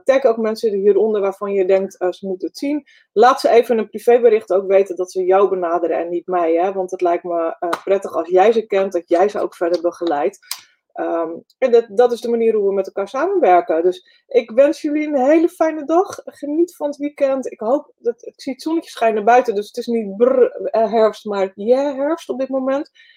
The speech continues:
Eh, geniet lekker van het weer. Ik ga vrijdag koken met Sonja. Heb ik ook heel veel zin in. En, eh, we gaan lekker werken aan, eh, aan ons receptenboek met, eh, heerlijke recepten, ook met essentiële oliën.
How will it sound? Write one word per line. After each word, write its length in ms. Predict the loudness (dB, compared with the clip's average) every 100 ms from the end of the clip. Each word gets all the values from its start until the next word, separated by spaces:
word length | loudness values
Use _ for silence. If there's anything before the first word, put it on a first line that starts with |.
| _
Eh, 220 | -6 -4 -4
geniet 340 | -2 -2 2
lekker 260 | 0 0 -4
van 200 | -2 -2
het 100 | 2
weer. 280 | 4 4
Ik 180 | 2 0
ga 260 | 2 2 2
vrijdag 340 | 4 4 4
koken 280 | 0 0 -2
met 180 | -8 -4
Sonja. 360 | -2 2 0
Heb 120 | 0 -4
ik 100 | -2
ook 160 | -2
heel 200 | 0 0
veel 140 | -2 -2
zin 220 | -2 -2
in. 220 | -4 -6 -12 -20 _ _ _ _ -12
En, 340 | -8 -6 -4
eh, 180 | -2 -2
we 80 | -2
gaan 220 | 0 2
lekker 260 | 2 2
werken 340 | 4 4 2 -6
aan, 260 | -6 -4
eh, 160 | -4 -4
aan 160 | 0 2
ons 140 | 2
receptenboek 640 | -2 -2 -4 -4 -8 -8
met, 300 | -2 -2 0
eh, 80 | 2
heerlijke 540 | 4 6 6 6 2 -2
recepten, 500 | -2 -4 -4 -4 2
ook 300 | 2 2 -6
met 200 | -10 -10
essentiële 520 | -20 -16 -8 -6 -4
oliën. 300 | -4 -4